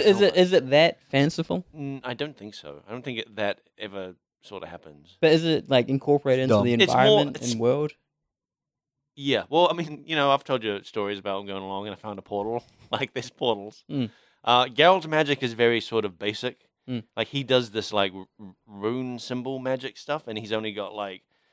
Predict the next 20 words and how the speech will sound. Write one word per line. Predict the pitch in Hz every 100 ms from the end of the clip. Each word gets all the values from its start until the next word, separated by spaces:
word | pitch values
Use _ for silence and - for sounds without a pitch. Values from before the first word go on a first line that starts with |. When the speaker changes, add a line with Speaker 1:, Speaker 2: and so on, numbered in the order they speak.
| _ _ _
Speaker 1:
like, | 95 - _ -
four, | 104 107 98
I |
think, | - 104 101 95 _ _ _ _
different, | 101 - 98 92 92
like, | 95 -
things | 101 98
that | 98 92
do | 90 98
very | 90 98
specific | 92 - - 101 87
stuff. | - - 107 - -
Speaker 2:
Mm. | 117 _
Speaker 1:
But | 117
then | 139
there's, | 139 120
like, | 117 104 101
the | 104
sorcerers | - 113 101 107 98 92
and | 95 90 87